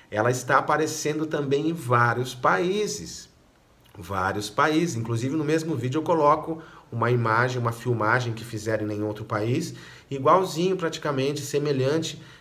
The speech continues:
um discorde entre as nuvens ali, é, meio camuflado entre as nuvens. E dá pra ver bem. Então, o que eu quero dizer pra você é que nossos irmãos galácticos também estão em nossos céus,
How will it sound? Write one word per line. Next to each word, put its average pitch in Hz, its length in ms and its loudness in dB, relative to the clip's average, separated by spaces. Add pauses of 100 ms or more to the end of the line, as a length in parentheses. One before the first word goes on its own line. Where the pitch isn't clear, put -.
(380)
um 120 160 0
discorde 135 880 0 (480)
entre 120 280 0
as 127 180 -2
nuvens 135 440 0
ali, 120 360 0
é, 110 280 0
meio 123 260 0
camuflado 131 720 2
entre 139 200 -2
as 131 160 0
nuvens. 110 540 -4 (540)
E 104 40 -8
dá 113 140 0
pra 135 140 0
ver 147 180 0
bem. 123 400 -2 (340)
Então, 117 260 -4
o 135 40 -4
que 123 60 -2
eu - 60 -2
quero 151 180 0
dizer 147 200 -4
pra 151 100 -2
você 127 300 -2
é 160 60 0
que 156 100 -6
nossos 156 460 0
irmãos 123 340 -2
galácticos 107 960 -4 (400)
também 120 400 0
estão 123 340 -2
em 123 80 2
nossos 110 400 -2
céus, 104 600 -6